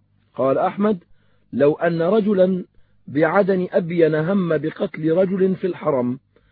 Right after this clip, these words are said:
هذا قول الله سبحانه: 'نذقه من عذاب أليم'".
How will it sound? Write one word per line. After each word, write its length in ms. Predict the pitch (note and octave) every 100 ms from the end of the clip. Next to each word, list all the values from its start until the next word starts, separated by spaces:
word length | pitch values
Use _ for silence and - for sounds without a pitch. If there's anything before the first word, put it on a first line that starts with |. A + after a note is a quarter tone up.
| _ _
هذا 440 | C#3 G3 F#3 E3
قول 340 | D3 F#3 F#3+ D#3+
الله 380 | C#3+ C#3+ F3+ F3
سبحانه: 580 | D#3+ C#3 - C#3 A#2 - _ _ _ _ _ _ _ -
'نذقه 580 | C#3+ G#3 - - E3 F3
من 240 | D#3+ D3+
عذاب 680 | C3 C#3 C3+ F3 G3 G3 F#3+
أليم'". 680 | G3 E3+ F#3 F#3 A#2 D#2